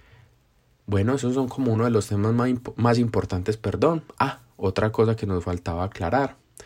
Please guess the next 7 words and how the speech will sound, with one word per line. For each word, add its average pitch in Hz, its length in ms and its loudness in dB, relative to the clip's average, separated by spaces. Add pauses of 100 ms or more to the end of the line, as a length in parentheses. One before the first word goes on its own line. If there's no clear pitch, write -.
(360)
Siempre 139 560 2
que 151 120 6
envíes, 175 560 4 (420)
debes 107 320 2
tener 110 240 2
en 117 120 2
cuenta 135 540 2